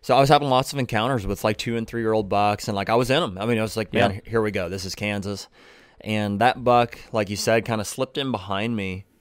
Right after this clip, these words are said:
Speaker 1: and was cutting the inside corner. I, I had anticipated that a deer might come from there,
Speaker 2: Yep.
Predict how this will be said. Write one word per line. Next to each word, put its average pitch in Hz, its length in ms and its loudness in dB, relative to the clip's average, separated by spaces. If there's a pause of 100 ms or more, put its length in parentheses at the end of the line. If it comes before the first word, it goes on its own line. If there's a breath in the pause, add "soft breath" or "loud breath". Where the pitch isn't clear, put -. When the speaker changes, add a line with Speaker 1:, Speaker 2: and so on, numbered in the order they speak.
Speaker 1:
and 101 180 -6
was 95 160 -6
cutting 117 360 -2
the 110 140 -6
inside 104 480 -4
corner. 95 540 -6 (480)
I, 123 180 -2
I 123 100 -4
had 117 300 2
anticipated 110 840 0
that 101 100 -2
a 98 60 -6
deer 101 200 -6
might 98 280 -6
come 92 240 -10
from 104 180 -10
there, 104 340 -6 (140 loud breath)
Speaker 2:
Yep. 110 220 2